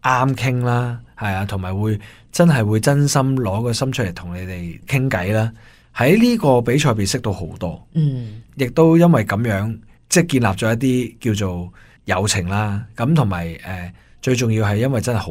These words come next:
Speaker 1: 攰啦，<laughs> 大家都好攰，
Speaker 2: 啊。
Speaker 1: 咁佢令到個情緒呢，個波動好勁啊。
Speaker 2: 嗯。
Speaker 1: 當佢哋要離開啊，冇得再，冇得再同佢繼續玩嘅時候呢，嗰個心情真係好，誒，好 sad，好激動啦。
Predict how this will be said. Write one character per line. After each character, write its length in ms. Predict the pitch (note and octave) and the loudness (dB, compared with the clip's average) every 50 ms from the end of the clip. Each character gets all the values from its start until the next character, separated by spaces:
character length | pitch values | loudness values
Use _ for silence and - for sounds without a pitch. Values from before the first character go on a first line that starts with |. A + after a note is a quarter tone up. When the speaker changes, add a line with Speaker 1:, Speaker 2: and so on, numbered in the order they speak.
| F2+ G2 - | -8 -8 -8
Speaker 1:
攰 240 | - F#2+ D#2+ C#2+ C#2 | -10 -12 -10 -10 -12
啦， 160 | C#2+ D#2 G2 - - _ _ _ _ - - - - - | -14 -16 -18 -20 -20 _ _ _ _ -20 -20 -16 -6 -2
<laughs> 840 | E3+ E3+ - G3 F#3+ F3 - F3 E3+ - - - - - - - - | -2 2 4 4 4 4 4 0 -2 -2 -4 -12 -10 -12 -10 -4 -2
大 200 | - G2 G#2 C3 | 0 0 0 0
家 160 | - D#3+ F3+ | 0 0 2
都 100 | E3+ D#3+ | 2 2
好 60 | C3 B2+ | 2 0
攰， 300 | A#2+ A#2 - A2+ E2+ E2 F2 - - - - - - | -2 -4 -4 -6 -8 -8 -10 -16 -18 -18 -18 -16 -12
Speaker 2:
啊。 160 | - C#4 A3 F#3+ | -10 -6 0 2
Speaker 1:
咁 80 | G3 A#3 C4 B3 G3+ | 2 2 2 2 2
佢 160 | F3 E3+ E3 | 2 2 2
令 220 | E3+ D3 D3 D3 | 2 0 0 0
到 120 | D3+ D#3+ D#3+ | 0 0 0
個 100 | D#3+ D3+ | 0 0
情 220 | D3 - G#2+ G2+ | -2 -2 -6 -6
緒 240 | G#2 - A#2 A2+ B2 | -4 -4 -2 0 0
呢， 160 | D3 E3 E3 E3+ - - - - _ _ _ | 0 0 -2 -4 -10 -20 -20 -20 _ _ _
個 120 | - D3+ D3 | -6 -6 -4
波 300 | D3 - F#3+ F#3 F#3 F3+ | -2 0 0 2 2 0
動 120 | D#3 A#2+ | 0 -2
好 100 | G#2 G2+ A2+ | -2 -2 -4
勁 280 | A#2 A#2 C3+ F#2 F2 D#2 | -4 -4 -6 -6 -8 -10
啊。 100 | - - | -14 -14
Speaker 2:
嗯。 540 | - B3 A#3 A3+ A3 G#3 G3+ G3+ G3 F#3+ G#3 | -14 -12 -10 -10 -10 -10 -10 -10 -10 -10 -4
Speaker 1:
當 140 | - G#3+ A3+ | 0 0 2
佢 100 | A3+ G3+ | 2 2
哋 140 | D#3+ D#3 C#3 C3 C3+ | 2 0 0 0 0
要 40 | C3+ | 0
離 180 | C3 A#2 G#2 G#2+ | 0 0 -2 -2
開 120 | A2 D#3+ F3+ | -2 0 0
啊， 240 | F3 E3+ D#3 D#3+ E3+ | 0 0 0 0 0
冇 180 | E3 D3+ D#3 F3 | 0 0 0 0
得 100 | F#3 F3+ | 0 -2
再， 180 | F3+ - D3+ B2+ C3 C3 C3 C3 | -4 -4 -4 -4 -4 -4 -4 -4
冇 140 | C#3+ C3 D3 | -4 -2 -2
得 100 | F3 F3+ | 0 0
再 160 | F3 D3+ C3+ | 0 -2 -2
同 160 | A#2 A#2 G#2+ | -2 -4 -4
佢 100 | A2 A#2 | -4 -4
繼 80 | A#2 B2 A#2 A2+ | -4 -4 -4 -4
續 40 | A2+ | -6
玩 220 | F#2+ G2 G2 B2 C#3+ | -6 -6 -6 -6 -6
嘅 80 | C3+ | -8
時 120 | A#2 - F#2+ | -8 -10 -10
候 80 | F#2 | -10
呢， 140 | G2 A2+ A#2+ | -10 -10 -10
嗰 200 | A#2 - C#3+ D3 | -10 -6 -6 -6
個 100 | D3 D#3+ | -4 -4
心 160 | D#3 - E3+ D#3 | -4 -4 -4 -4
情 140 | B2+ G#2 | -6 -8
真 100 | F#2+ A2+ | -8 -8
係 40 | G2+ | -10
好， 140 | - - F2+ | -10 -12 -12
誒， 1120 | F2+ G2 G#2 A2+ A#2 A#2 - - - - - - _ _ _ _ _ - - G2+ F#2 F2 | -10 -8 -6 -6 -6 -8 -10 -16 -20 -20 -20 -20 _ _ _ _ _ -12 -8 -8 -6 -6
好 80 | F2+ G#2+ | -4 -4
sad， 280 | A2+ - - C#3+ A2+ G#2 | -2 0 0 0 0 -2
好 100 | G#2 G#2 | -4 -6
激 120 | A2+ A#2+ | -6 -6
動 260 | A#2 - - E2+ E2+ F2+ | -8 -8 -10 -10 -10 -10
啦。 280 | F#2 F2+ F2+ F2+ A2 | -12 -12 -12 -14 -16